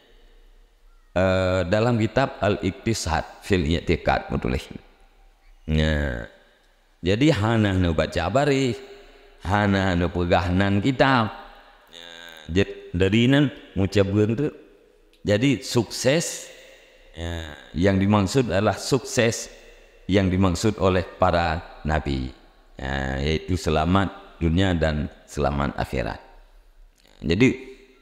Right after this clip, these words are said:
ah, siapa saja yang berbuat ke arah demikian, nyan, eh, ayah, eh, sangat berdoa dan sangat mendukung. Ya,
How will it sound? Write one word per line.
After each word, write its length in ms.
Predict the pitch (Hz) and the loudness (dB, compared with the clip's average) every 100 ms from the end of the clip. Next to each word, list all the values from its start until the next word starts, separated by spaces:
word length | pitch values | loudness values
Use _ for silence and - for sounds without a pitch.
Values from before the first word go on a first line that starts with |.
| - | -20
ah, 320 | 87 87 82 | -12 -6 -4
siapa 400 | - 107 110 - | 0 0 2 0
saja 400 | 110 151 139 147 | 0 -2 0 0
yang 320 | 135 120 113 | 2 2 2
berbuat 480 | 104 107 131 160 151 | 2 0 0 -2 -2
ke 80 | - | -2
arah 320 | 107 110 104 | -2 0 -2
demikian, 560 | 98 95 98 87 85 110 - - - - _ - | 0 0 2 0 0 -4 -12 -20 -20 -20 _ -6
nyan, 480 | 85 110 120 120 120 - - - _ _ _ _ - | -2 0 0 0 -4 -8 -20 -20 _ _ _ _ -18
eh, 560 | 80 85 85 82 78 73 - - 80 | -10 -8 -6 -8 -10 -16 -20 -4 2
ayah, 320 | 90 95 87 - - - - - - _ 78 | 4 4 0 -8 -20 -20 -20 -20 -20 _ -18
eh, 560 | 78 76 69 65 62 62 | -14 -14 -16 -12 -10 0
sangat 400 | 87 90 78 76 | 4 4 2 0
berdoa 640 | 87 82 78 78 90 85 80 | 0 0 -2 0 0 0 0
dan 240 | 80 76 82 - - | 0 -2 -6 -12 -20
sangat 480 | - - 80 80 78 69 - - - | -10 -2 0 0 -2 -6 -14 -20 -6
mendukung. 480 | 78 73 - 67 76 - - _ _ _ _ _ | -4 -2 -4 -6 -8 -16 -20 _ _ _ _ _
Ya, 640 | - 58 58 53 50 50 | -12 -8 -8 -8 -12 -14